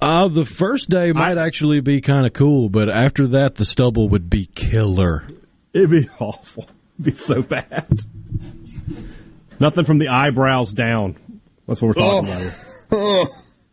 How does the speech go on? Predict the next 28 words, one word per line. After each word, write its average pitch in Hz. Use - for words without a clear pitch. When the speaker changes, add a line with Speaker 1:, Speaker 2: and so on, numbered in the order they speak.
Speaker 3:
If 294
you 370
wanna 349
be 285
a 254
part 240
of 208
the 208
conversation, 185
you 175
can, 160
uh, 143
you 170
can 160
join 156
Speaker 2:
And 151
who 226
Speaker 3:
us 202
Speaker 2:
wouldn't 147
Speaker 3:
on 139
Speaker 2:
at 131
this 135
Speaker 3:
the 127
Speaker 2:
point? 123
Speaker 3:
C 151
Spire 156
text 147
line 113